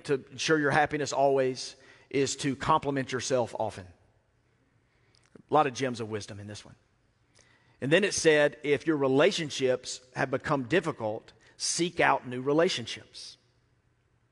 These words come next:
Now, there are times when you need to seek out new relationships. But generally, as a rule, the answer to the difficulty in your relationships is not seeking out new relationships.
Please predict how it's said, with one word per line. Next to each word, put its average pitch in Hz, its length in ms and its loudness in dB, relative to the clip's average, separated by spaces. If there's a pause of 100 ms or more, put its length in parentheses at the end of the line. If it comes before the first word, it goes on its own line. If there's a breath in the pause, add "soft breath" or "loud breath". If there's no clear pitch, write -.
(1300 soft breath)
Now, 156 120 6
there 170 180 6
are 214 40 2
times 147 680 0 (240)
when 131 600 -2 (920)
you 143 120 -6
need 135 160 -2
to 120 40 -6
seek 131 240 -4
out 117 160 0
new 117 100 -4
relationships. 110 760 -6 (340 soft breath)
But 135 220 2
generally, 170 460 4
as 127 120 0
a 131 80 -6
rule, 151 260 2
the 131 200 -4
answer 156 420 -2
to 143 120 -6
the 123 100 -6
difficulty 139 600 -2
in 123 60 -4
your 123 100 -2
relationships 123 640 -2
is 117 200 0
not 135 440 2
seeking 131 400 -8
out 113 160 -6
new 113 100 -6
relationships. - 760 -10